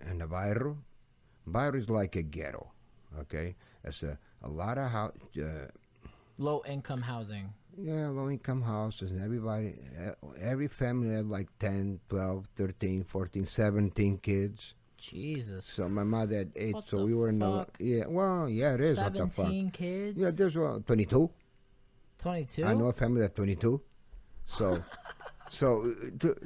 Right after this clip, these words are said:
Speaker 1: for us,
Speaker 2: What the
Speaker 1: w-,
Speaker 2: fuck?
Speaker 1: we were the new kids in the block, and, uh, two, to be accepted there,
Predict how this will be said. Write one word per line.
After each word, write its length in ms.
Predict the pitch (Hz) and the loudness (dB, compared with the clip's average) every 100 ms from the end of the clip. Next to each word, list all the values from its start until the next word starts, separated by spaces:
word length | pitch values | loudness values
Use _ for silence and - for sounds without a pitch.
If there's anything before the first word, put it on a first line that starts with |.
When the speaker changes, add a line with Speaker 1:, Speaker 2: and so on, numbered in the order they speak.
| 180 | -10
Speaker 1:
for 200 | - - | 0 4
us, 240 | - 302 | 6 4
Speaker 2:
What 80 | 320 | 2
the 80 | 285 | -2
Speaker 1:
w-, 100 | 269 | -2
Speaker 2:
fuck? 480 | - - 311 339 330 | -2 0 2 2 2
Speaker 1:
we 180 | 175 233 | 6 8
were 160 | 240 | 8
the 140 | 220 220 | 8 8
new 140 | 214 | 6
kids 240 | 165 208 180 | 8 6 6
in 100 | 185 | 2
the 80 | |
block, 360 | 165 190 175 120 | 4 6 6 6
and, 180 | 127 127 | 4 4
uh, 160 | 123 101 - | 2 0 0
two, 480 | 165 165 151 107 - - - - - - _ - - _ _ - | 4 6 4 0 -6 -16 -20 -20 -20 -20 _ -20 -20 _ _ -8
to 80 | 127 | -4
be 180 | 139 | 0
accepted 680 | 131 - - 123 - - 170 | -2 -4 -6 -4 -4 -4 -2
there, 340 | 180 180 196 | 0 -2 -2